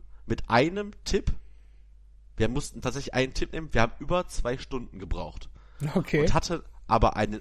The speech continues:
Speaker 1: unfassbaren Spaß, muss man wirklich sagen. Es war unfassbar spannend. Wir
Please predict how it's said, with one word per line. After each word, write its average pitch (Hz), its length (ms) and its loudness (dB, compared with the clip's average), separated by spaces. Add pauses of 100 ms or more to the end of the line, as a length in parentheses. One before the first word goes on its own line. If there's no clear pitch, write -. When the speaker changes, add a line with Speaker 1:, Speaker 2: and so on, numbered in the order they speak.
(120)
Speaker 1:
unfassbaren 147 1600 4
Spaß, - 580 0
muss 139 180 -6
man 127 140 -4
wirklich 120 200 -6
sagen. 87 200 -4
Es - 160 -6
war 107 240 -2
unfassbar 160 540 -6
spannend. 117 500 -4 (440)
Wir 139 180 -2